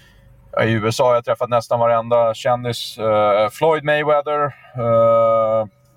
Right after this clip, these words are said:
Chris Brown, P Diddy, eh, ja, Michael Jackson-klanen, liksom, hans familj. Eh, ja, det är väldigt många kändisar, helt enkelt.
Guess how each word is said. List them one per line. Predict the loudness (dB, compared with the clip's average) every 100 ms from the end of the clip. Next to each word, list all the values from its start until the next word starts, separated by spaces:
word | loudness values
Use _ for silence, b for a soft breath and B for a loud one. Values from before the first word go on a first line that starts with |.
| _ _ -20 _ _ _ _ _ -8
Chris | -4 -4 -2
Brown, | 0 2 0 -2 -6
P | -8 -6
Diddy, | -4 -2 0 -2
eh, | -4 _ _ -20 _ _ _ _ _ _ -18 -14 -14 -14 -18 _ _ _ _ _
ja, | -16 -16 -20 _ _ _ _ _ _ -12
Michael | -4 -2 -2 -2
Jackson-klanen, | -2 -2 -8 -2 0 -2 -6
liksom, | -10 -10 -4
hans | -4 -4
familj. | -4 -4 -8 -10 _ _ b b b b _ -4
Eh, | 0 2 2 2 2 -2 -4 _ _ _ _ -20 _ _ _ _ _ _ _ -8 -4
ja, | -2
det |
är |
väldigt | 0 0 -2
många | -4 -2 -2
kändisar, | -4 -6 -8 -8
helt | -8 -8
enkelt. | -12 -14 -20 _